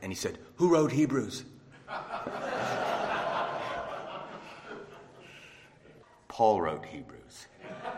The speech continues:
Because God tells us in Second Peter chapter three that Paul wrote Hebrews. Anyway.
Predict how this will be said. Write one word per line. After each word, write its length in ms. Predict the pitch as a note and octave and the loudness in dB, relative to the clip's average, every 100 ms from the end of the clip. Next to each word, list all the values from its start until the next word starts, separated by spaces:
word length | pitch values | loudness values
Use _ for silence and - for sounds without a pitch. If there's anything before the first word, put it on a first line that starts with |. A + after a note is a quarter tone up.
| - - - - - - - - - - - - | -8 -10 -10 -10 -10 -10 -14 -14 -14 -16 -18 -12
Because 600 | F2 F2+ F2 E2 - - - - - - - - - - - - _ _ - | -8 0 2 2 -4 -8 -12 -20 -20 -20 -20 -20 -20 -20 -20 -20 _ _ 0
God 320 | F#2 F#2 - | 6 6 4
tells 380 | - A2+ A2 F2 | 0 4 4 0
us 380 | C#2+ - - - - | -8 -8 -10 -12 -12
in 160 | D#2 C#2+ | -12 -8
Second 500 | - - - - - | -6 -4 -6 -10 -10
Peter 300 | G2+ E2 D2 | -8 -6 -6
chapter 440 | - E2 D2 - | -4 -4 -4 -8
three 400 | D2 - G2 D2+ - - - - - _ _ _ _ - | -10 -6 -4 -4 -8 -20 -20 -20 -20 _ _ _ _ -10
that 180 | - - | -8 -2
Paul 260 | E2 D#2+ | -2 0
wrote 240 | D#2 D2 - | -4 -6 -10
Hebrews. 640 | E2+ - - - - - _ _ - - _ _ _ | -12 -12 -18 -18 -18 -20 _ _ -20 -20 _ _ _
Anyway. 320 | F#2+ D#2 A#1+ | -6 -6 -6